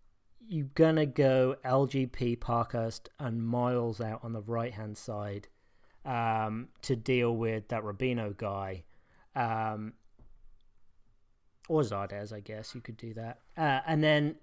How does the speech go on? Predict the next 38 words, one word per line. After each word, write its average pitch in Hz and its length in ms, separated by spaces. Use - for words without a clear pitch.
th-, 170 160
my 180 280
thing 135 300
is, 113 460
if 160 200
you 143 100
do 214 340
that, 113 400
you're 156 120
gonna 160 220
have 147 280
Remedi 147 420
and 131 100
Nagbe 123 320
and 117 100
Gressel, 113 640
um, 113 460
to 147 160
the, 139 80
from 139 180
the 123 100
center 135 360
to 131 120
the 117 100
right-hand 123 480
side, 110 460
and 127 200
then 123 280
is 160 200
Bello 135 580
trustable 127 760
now 113 480
to 117 180
bring 117 420
back 113 280
into 117 180
the 104 140
system 107 680